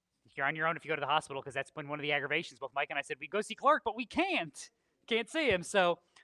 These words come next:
hopefully he gets home, he gets straightened out. So just remember those things as the week goes along.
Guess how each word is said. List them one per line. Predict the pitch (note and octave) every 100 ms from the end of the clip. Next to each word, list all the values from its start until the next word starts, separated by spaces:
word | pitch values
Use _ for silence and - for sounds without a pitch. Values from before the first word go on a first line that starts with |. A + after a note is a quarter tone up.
| _
hopefully | F3+ F#3+ F#3
he | F3
gets | D#3+ D#3+
home, | E3 D#3+
he | D#3
gets | D3 -
straightened | D#3 D3 C3
out. | C3 A2+ -
So | C3 A#2+
just | C#3+
remember | D#3+ D#3+ D#3+
those | D3+
things | - D#3 C#3
as |
the | B2+
week | D3 C#3
goes | D3+ C3+
along. | C#3+ C#3+ D3